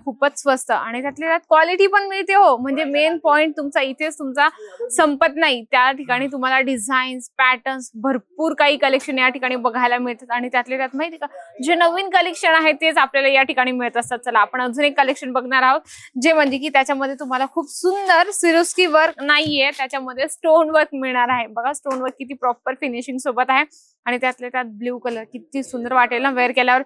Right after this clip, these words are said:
म्हणजे असे कलेक्शन तुम्ही घ्या. व्यवसाय आपल्याला जर स्टार्ट केल्यानंतर आपल्याला समजत नाही की नेमकं कस्टमर आलेला, अ, जे येणार आहे किंवा येणारा कस्टमर आहे त्याच्यासोबत डील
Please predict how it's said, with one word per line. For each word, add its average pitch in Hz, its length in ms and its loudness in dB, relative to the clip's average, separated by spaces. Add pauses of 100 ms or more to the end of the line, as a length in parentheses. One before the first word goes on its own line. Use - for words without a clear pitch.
(320)
म्हणजे 302 260 4
असे 392 320 4
कलेक्शन 320 500 2
तुम्ही 302 240 -2
घ्या. 269 560 0
व्यवसाय 285 480 4
आपल्याला 277 340 -2
जर 254 140 -6
स्टार्ट 247 340 2
केल्यानंतर 254 640 -2
आपल्याला 240 300 -4
समजत 262 400 -8
नाही 254 140 -12
की 262 120 -8
नेमकं 247 380 -4 (380)
कस्टमर 381 380 0
आलेला, 320 360 2
अ, 269 320 2
जे 277 200 -4 (100)
येणार 294 400 2
आहे 269 220 0 (500)
किंवा 254 220 -2
येणारा 262 300 0
कस्टमर 302 400 -4
आहे 269 200 -2
त्याच्यासोबत 254 420 -8
डील 247 260 -6